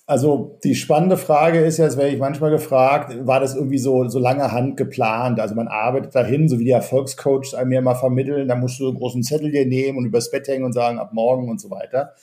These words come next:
Ich glaube, das war nicht der Fall. Für mich war ganz prägend immer, deswegen habe ich auch ganz viel ausprobiert, Freiheit und gestalten können.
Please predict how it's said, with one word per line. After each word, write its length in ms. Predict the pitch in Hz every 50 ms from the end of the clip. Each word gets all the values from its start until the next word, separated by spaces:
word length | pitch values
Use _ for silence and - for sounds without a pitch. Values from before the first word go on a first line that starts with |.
| - - - - _ _ _
Ich 100 | 139 139
glaube, 160 | - 175 170
das 140 | 190 - 127
war 80 | 165 151
nicht 200 | 143 139 - -
der 100 | 147 123
Fall. 320 | - - 110 107 110 113
Für 120 | - - 131
mich 220 | 147 175 165 -
war 160 | 175 165 151
ganz 260 | 156 156 156 160 160 -
prägend 460 | _ - 156 156 160 165 175 160 165
immer, 480 | 127 156 151 151 156 160 156 156 - - _ _ _ _ _ _ _ _ _ -
deswegen 160 | 143 131 147
habe 100 | 147 143
ich 80 | 156 156
auch 80 | 139 -
ganz 180 | - - -
viel 140 | - - 123
ausprobiert, 1000 | 104 117 135 165 160 - - - 160 147 156 156 160 151 151 156 151 - - - -
Freiheit 800 | - - 139 139 156 170 151 160 165 175 175 175 - - - -
und 140 | 160 139 127
gestalten 540 | 127 113 - - 117 120 135 - - 175
können. 420 | 165 170 170 175 202 240 226 -